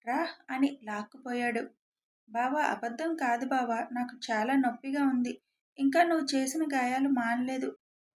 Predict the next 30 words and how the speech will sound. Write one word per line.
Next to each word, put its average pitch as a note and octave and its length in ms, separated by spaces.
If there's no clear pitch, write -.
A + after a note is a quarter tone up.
ఇప్పుడు C#4 240
వద్దు A3+ 240
బావా" D4 300
అని C#4+ 180
చాలా B3 380
బతిమిలాడాను, C#4 680
కానీ C#4+ 320
వినలేదు C4+ 500
డాక్టర్. A#3 520
బలవంతంగా D#4 680
మళ్ళీ B3+ 340
మీద B3 280
పడ్డాడు. B3 560
"వదిలేయ్ B3+ 340
బావా" C4+ 300
అని C#4+ 160
వేడుకున్నాను, B3 680
కానీ D#4+ 260
నా D#4 160
మాట C4+ 300
లెక్క C4 340
చేయలేదు. C4+ 520
బావ A3+ 300
బలం C4 340
ముందు C4 260
నేను C4 260
తప్పించుకోలేకపోయాను. C4 1300
చాలా B3+ 360
నొప్పి D#4 280
వచ్చేసింది. C#4+ 640